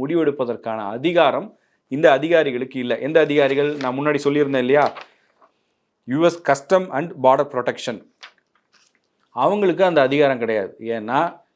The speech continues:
நீதிபதி முன்பாக இமிகிரேஷன் ஜட்ஜ் இருப்பாரு, இந்த மாதிரி குடியேற்றம் தொடர்பான பிரச்சனைகள்லாம் வருது, இந்த கேசஸ் எல்லாம் ஹேண்டில் பண்றதுக்கு அமெரிக்கால அதுக்குன்னு இமிகிரேஷன் ஜட்ஜஸ், கோர்ட் எல்லாமே இருக்கு. அங்க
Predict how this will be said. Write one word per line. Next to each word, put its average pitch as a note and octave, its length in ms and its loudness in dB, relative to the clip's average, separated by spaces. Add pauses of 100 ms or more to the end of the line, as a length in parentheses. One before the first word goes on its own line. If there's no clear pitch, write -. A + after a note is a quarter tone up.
நீதிபதி G#3+ 640 2
முன்பாக C#3 420 0
இமிகிரேஷன் E3 640 0
ஜட்ஜ் C#3 300 2
இருப்பாரு, A#2 380 -2 (100)
இந்த B2 140 -6
மாதிரி C#3 240 -2
குடியேற்றம் D#3+ 600 0
தொடர்பான D3 440 2
பிரச்சனைகள்லாம் C#3 680 0
வருது, B2+ 240 0
இந்த B2 180 0
கேசஸ் C#3+ 360 -2
எல்லாம் C#3 240 2
ஹேண்டில் C#3 300 -2
பண்றதுக்கு B2 520 -2 (480)
அமெரிக்கால D3 480 0
அதுக்குன்னு D3+ 1040 0 (240)
இமிகிரேஷன் D3+ 560 0
ஜட்ஜஸ், C3+ 480 2
கோர்ட் D3+ 280 4
எல்லாமே C#3 300 0
இருக்கு. B2+ 240 -2
அங்க F#3+ 600 0